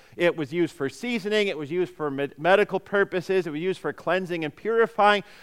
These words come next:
It was used with sacrifices. It was used to tan hides. They even used salt to clean off newborn babies after they were born. Salt was something that was actually easily obtainable,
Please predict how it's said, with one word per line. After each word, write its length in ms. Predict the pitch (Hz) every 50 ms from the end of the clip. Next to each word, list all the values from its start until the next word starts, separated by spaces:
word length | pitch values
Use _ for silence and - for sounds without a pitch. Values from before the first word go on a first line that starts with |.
| - -
It 100 | - 170
was 140 | 160 143 127
used 200 | 185 202 185 147
with 160 | 147 143 -
sacrifices. 800 | - - 214 220 233 - - 208 - - 196 196 196 160 175 156
It 80 | 170 151
was 160 | 151 143 131
used 160 | 180 185 -
to 80 | 180 165
tan 320 | - - 170 170 170 151
hides. 260 | 135 175 190 202 190
They 100 | - 226
even 140 | 254 226 202
used 240 | 196 202 202 180 -
salt 260 | - 214 226 226 -
to 80 | 185 160
clean 240 | - - 196 208 208
off 200 | 202 190 - 160
newborn 380 | 180 196 180 175 185 180 165
babies 360 | 143 156 170 175 170 165 139
after 240 | 156 156 151 - -
they 140 | 139 156 147
were 120 | 139 135
born. 300 | 120 95 156 160 143 117 - - _ _ _ _ _ _ _ _ _ _ _ _ _ _ _ _ _ _ _ _ _ _ _ _ _ _ _ _ _ _ _ _ - _ _ _ _
Salt 300 | - - - 233 285 311
was 140 | 339 349 -
something 320 | - 254 247 233 226 208
that 100 | 208 196
was 100 | 185 170
actually 280 | 190 180 165 - 180 170 -
easily 480 | 208 208 233 240 175 220 214 208 202
obtainable, 840 | 165 165 156 - - 175 180 202 202 180 139 127 131 147 160 - -